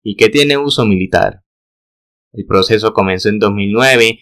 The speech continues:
cuando la Fuerza Aérea y la Corporación de la Industria Aeronáutica Colombiana, ciat, asumieron el reto de diseñar y fabricar un aparato de entrenamiento primario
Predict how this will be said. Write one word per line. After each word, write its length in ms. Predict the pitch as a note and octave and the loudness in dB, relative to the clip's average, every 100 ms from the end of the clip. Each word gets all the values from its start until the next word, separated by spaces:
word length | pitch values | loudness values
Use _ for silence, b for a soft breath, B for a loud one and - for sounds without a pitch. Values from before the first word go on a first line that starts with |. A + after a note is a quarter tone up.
| b | b
cuando 280 | - G2+ G2+ | -2 2 4
la 140 | G#2 | 4
Fuerza 420 | - D3 C#3+ - C3 | 4 4 4 4 2
Aérea 220 | C3 B2+ | 4 2
y 40 | |
la 140 | A#2+ A2+ | 2 2
Corporación 600 | A#2 A2 G#2+ F#2 A2 A#2 | 0 2 2 2 0 0
de 100 | A#2 | 2
la 120 | G#2 | 2
Industria 420 | G2 A#2+ B2 A#2+ | 0 0 0 2
Aeronáutica 600 | A2 F#2+ G2+ G#2 G#2+ A2 | 2 2 0 -2 -2 -2
Colombiana, 580 | G#2+ G2 F#2 G2+ G#2 G#2 | 0 0 2 2 4 2
ciat, 400 | - A#2+ A2 A2 _ _ _ | 2 4 4 4 _ _ _
asumieron 640 | B2 A2 A#2+ D3 E3 D#3+ D3 | -2 0 2 4 4 4 2
el 140 | A#2 | 2
reto 260 | C3+ C#3 C#3 | 0 2 2
de 80 | |
diseñar 400 | B2+ A#2 G#2+ A#2+ B2+ | 2 0 0 2 0
y 40 | |
fabricar 680 | B2 A2 G2+ G2+ A#2 A#2 - b | 2 2 2 4 4 4 0 b
un 160 | D3 D3+ | -2 0
aparato 500 | D3+ C3 C3 D3 A2 | 4 4 6 4 4
de 40 | |
entrenamiento 600 | G2+ G#2+ G#2 G2+ G#2+ A#2 | 2 0 0 0 0 -2
primario 580 | A2+ G2+ G#2+ A2+ A2+ A#2 | 0 2 4 4 4 0